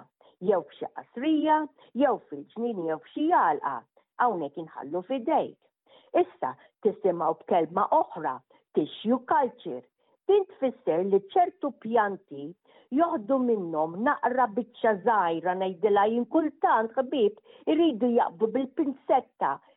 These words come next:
nitfa żgħira, pereżempju minn xi werqa, jew minn xi biċċa erq, jew minn xi biċċa zokk ta' siġra stess, ħaġa tal-iskantament tafux.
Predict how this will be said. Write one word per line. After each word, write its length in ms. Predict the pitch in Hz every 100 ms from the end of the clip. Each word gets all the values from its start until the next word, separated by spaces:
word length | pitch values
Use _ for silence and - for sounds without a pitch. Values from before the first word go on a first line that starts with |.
| -
nitfa 580 | 285 349 - - - 202 190
żgħira, 580 | 233 185 165 160 151 165 - _ _
pereżempju 800 | - 185 175 165 208 208 196 170
minn 240 | 165 156 -
xi 100 | 185 156
werqa, 640 | 196 285 - 269 269 226 156 _ - -
jew 240 | 202 180
minn 240 | 175 170
xi 160 | 165 180
biċċa 480 | 151 160 - 151 170 254
erq, 340 | 294 277 262 220 - - 226
jew 180 | 214 185
minn 160 | 185 185 -
xi 80 |
biċċa 480 | 170 170 - - 151 -
zokk 400 | 294 277 233 -
ta' 140 | 170 -
siġra 400 | - 147 156 175 175
stess, 400 | - 311 247 - _ _ _ -
ħaġa 240 | 175 175 -
tal-iskantament 1040 | 160 160 160 - 170 170 202 220 214 180
tafux. 480 | - 226 196 165 151